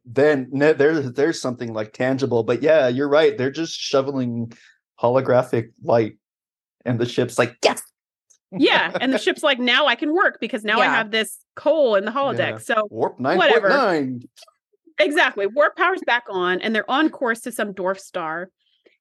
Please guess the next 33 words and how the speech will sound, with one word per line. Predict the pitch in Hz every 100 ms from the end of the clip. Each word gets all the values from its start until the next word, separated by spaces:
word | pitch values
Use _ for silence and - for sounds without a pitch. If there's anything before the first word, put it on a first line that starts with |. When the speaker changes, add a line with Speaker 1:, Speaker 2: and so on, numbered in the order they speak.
| -
Speaker 2:
And | 247 240 233 226 226 -
this | 208 269
is | 339 294
when | 302 285 214
Riker | 226 - 285 269
and | 254
Picard | 220 - 220 220
kind | - 208
of | -
puzzle | - 240 233
out | 214 202
what's | 208 -
been | 214
going | 202 190
on. | 190 185 190
And |
they're | 208
like, | 233 254
"Oh, | 349 339 208
vertiform | 196 208 - 262 277
city. | 349 330 214
That | 196 208
must | 214
be | 247
talking | 240 202 226
about | 214 226
the, | 233 220 220 _ _ _ -
the | 233
Verdion | 233 330 294 214 196
particles | - 202 190 208 185 190
that | 190
are | 185
found | 226 220